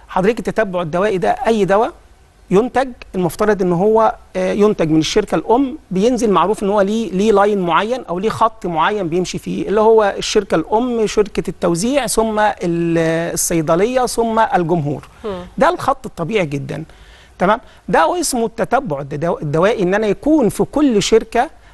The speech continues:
Speaker 1: آه، source لحركة الدواء بتاعي. يعني أنا أنتجت كام علبة، كام باتشة، الباتشة دي راحت فين، آه، اتحركت من كذا لكذا لكذا لكذا.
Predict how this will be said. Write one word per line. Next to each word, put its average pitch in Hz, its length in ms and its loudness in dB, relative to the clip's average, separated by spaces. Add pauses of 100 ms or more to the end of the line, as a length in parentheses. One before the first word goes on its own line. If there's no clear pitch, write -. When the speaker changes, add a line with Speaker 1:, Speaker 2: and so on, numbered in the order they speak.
(240)
Speaker 1:
آه، 185 680 2
source - 520 -2 (360)
لحركة - 1080 -2
الدواء 185 280 0
بتاعي. 151 320 -12 (680)
يعني 180 260 2
أنا 214 320 -2
أنتجت - 480 -6
كام 190 180 0
علبة، 214 320 -2 (680)
كام 180 200 0
باتشة، 214 400 -2 (360)
الباتشة 185 440 -4
دي 180 100 -2
راحت - 220 -4
فين، 294 300 0 (500)
آه، 190 80 -4
اتحركت 185 520 -2
من 175 220 0
كذا 214 380 -2
لكذا 214 440 -6
لكذا 196 320 -4
لكذا. - 280 -12